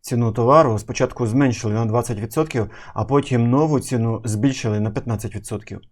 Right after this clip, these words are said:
Як і на скільки відсотків змінилася ціна товару порівняно з початковою? Ну що ж, непросте завдання. Дехто думає, що якщо зменшили на двадцять, а потім збільшили на п'ятнадцять, то вона тоді зменшиться на п'ять відсотків.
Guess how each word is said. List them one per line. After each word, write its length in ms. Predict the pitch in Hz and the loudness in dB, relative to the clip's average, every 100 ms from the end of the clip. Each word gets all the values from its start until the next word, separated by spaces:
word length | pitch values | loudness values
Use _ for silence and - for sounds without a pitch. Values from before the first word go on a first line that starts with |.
| - - - | -20 -20 -8
Як 320 | 104 127 120 | 0 2 2
і 40 | 113 | 0
на 100 | 113 | -2
скільки 360 | - 113 120 | -2 -4 -2
відсотків 600 | 110 110 156 160 120 107 117 | -2 0 0 0 -2 -2 -4
змінилася 640 | 104 123 131 110 104 107 | -2 2 2 0 -2 -4
ціна 280 | 113 113 104 | -2 -2 -2
товару 500 | 107 135 165 110 95 - - _ | 0 0 2 0 -4 -10 -20 _
порівняно 520 | 120 151 123 110 101 | -2 0 2 0 -4
з 80 | - | -8
початковою? 680 | - 107 131 - 107 101 104 - _ _ _ - - | -10 -8 -8 -4 -4 -4 -10 -16 _ _ _ -20 -10
Ну 80 | 127 | -4
що 100 | 123 | -2
ж, 100 | 104 | 0
непросте 380 | 123 135 - 127 | 0 0 -2 -2
завдання. 460 | 123 135 160 117 104 | 0 0 2 2 0
Дехто 280 | 110 110 | -2 -2
думає, 420 | 110 120 110 107 104 | -2 0 0 0 -2
що 140 | 113 | -4
якщо 240 | 104 - | -6 -2
зменшили 440 | 107 113 107 - 107 | 0 0 -2 -4 -4
на 80 | 104 | -2
двадцять, 380 | 107 107 - | -2 -4 -6
а 40 | 107 | -10
потім 260 | 107 110 | -8 -6
збільшили 400 | 101 110 98 101 | -4 -4 -4 -6
на 100 | 101 | -6
п'ятнадцять, 500 | 104 110 139 139 104 - - - - _ | -6 -4 -4 -4 -10 -12 -20 -20 -20 _
то 340 | 117 120 127 | 2 4 6
вона 340 | 107 107 117 127 | 4 2 2 0
тоді 220 | 113 98 | -2 -2
зменшиться 440 | 95 113 110 110 | -2 -2 -2 -4
на 120 | 104 98 | -4 -2
п'ять 200 | 113 110 | -4 -4
відсотків. 420 | 104 123 - | -4 -4 -4